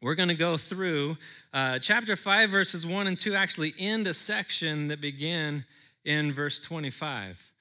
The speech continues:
And, uh, the last time we were in Ephesians, I had intended to finish out chapter four and, and, uh, didn't even come close.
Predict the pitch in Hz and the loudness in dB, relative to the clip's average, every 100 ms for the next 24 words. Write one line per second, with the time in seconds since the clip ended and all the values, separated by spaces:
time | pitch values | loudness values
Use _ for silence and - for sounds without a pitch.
0 | - - - 139 143 139 135 135 - _ | -20 -20 -2 4 4 2 -2 -6 -10 _
1 | - 135 127 139 156 214 - 202 190 180 | -6 -4 -2 0 0 0 2 4 4 4
2 | 175 170 143 - 196 202 247 262 165 156 | 4 4 2 0 2 2 2 0 2 0
3 | 156 151 139 - 170 208 214 226 247 - | 0 0 0 0 0 0 2 2 0 -8
4 | - - - 165 - 202 208 190 185 226 | -18 -20 -6 -4 0 2 4 4 4 2
5 | - 196 190 185 165 170 185 226 190 143 | 2 2 2 -2 -2 -2 0 2 2 2
6 | 127 - - - - 131 143 139 131 131 | -2 -6 -20 -20 -4 0 2 2 0 0
7 | 123 120 151 180 156 139 147 123 117 160 | 0 0 0 0 -2 -2 -2 -4 -4 -4
8 | 214 165 160 - - - | -2 -2 0 0 0 -4